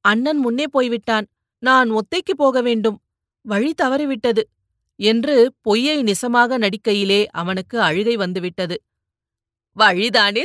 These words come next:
தவறியது. போகட்டும். காலையிலே ஒத்தை போகலாம்"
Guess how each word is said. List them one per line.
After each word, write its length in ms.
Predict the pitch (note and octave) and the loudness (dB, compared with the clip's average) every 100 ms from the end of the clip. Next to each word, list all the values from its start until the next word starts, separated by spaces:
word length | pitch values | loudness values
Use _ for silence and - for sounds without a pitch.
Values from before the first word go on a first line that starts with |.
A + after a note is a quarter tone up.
| - | 0
தவறியது. 640 | G#3 G3+ G3+ F#3+ F#3 A3+ F#3+ _ _ _ | 2 2 0 0 4 4 2 _ _ _
போகட்டும். 640 | - A3 A#3 A#3+ - F3+ - _ _ _ | 2 4 4 2 0 -6 -8 _ _ _
காலையிலே 640 | F#3 D#3+ F3+ G3+ A3 C#4 | 0 2 2 2 2 4
ஒத்தை 300 | G3+ - A#3 C4 | 2 -2 -4 -2
போகலாம்" 520 | G3+ F3+ E3+ E3+ | 0 2 2 2